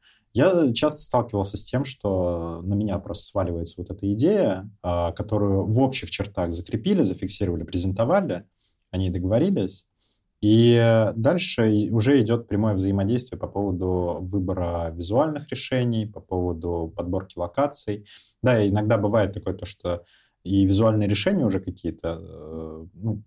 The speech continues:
есть предложенные, и какие-то, ну, там, пул локаций. Но, опять же, тебе как оператору надо просто необходимо это все заскаутить, съездить, посмотреть, изучить, э,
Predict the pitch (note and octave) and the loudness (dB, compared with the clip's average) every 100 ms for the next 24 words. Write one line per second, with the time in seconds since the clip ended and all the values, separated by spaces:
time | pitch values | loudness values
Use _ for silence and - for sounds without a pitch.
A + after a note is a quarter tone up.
0 | - G2 A2 G#2+ G2 F#2+ F#2+ E2+ D#2+ D#2+ | -10 -2 0 0 -2 0 2 0 -2 -8
1 | E2 F#2+ _ G2 A#2 C3+ C3 A#2 - F#2+ | -10 -12 _ 0 4 4 4 2 -2 -2
2 | G2+ G2 F2+ - G#2 G2 D2+ D2 C3+ B2 | -2 -2 -6 -6 -6 -6 -8 0 4 4
3 | G#2+ G2+ F2 D#2+ - D#2+ - _ - _ | 4 0 -4 -4 -10 -14 -18 _ -20 _
4 | - A#2+ B2+ B2 C3 G2+ F2 F2+ - G#2+ | 0 2 2 2 2 2 2 -4 -2 -2
5 | G2+ - G#2 A2+ C3+ G#2 F#2+ F#2+ F#2 F#2 | -2 -4 -2 0 0 0 -2 -2 0 0
6 | F2+ F2+ F2+ - G#2+ - G#2+ G#2 - G#2 | 0 -2 -6 -6 -6 -2 -2 -2 -2 -2
7 | E2+ D2+ D2+ - - - F2 E2 D#2+ D#2+ | -2 -4 -10 -12 -12 -8 -6 -4 -6 -6
8 | D#2+ E2+ - G2+ A2+ - - - E2 E2+ | -6 -8 -4 -2 -2 -6 -10 -6 -6 -6
9 | - - E2 - G2 C#3 C#3 _ _ _ | -10 -10 -8 -4 -2 -2 -4 _ _ _
10 | _ - F#2+ F#2+ F2+ F2+ E2 - E2 | _ -6 -4 -4 -4 -6 -8 -10 -6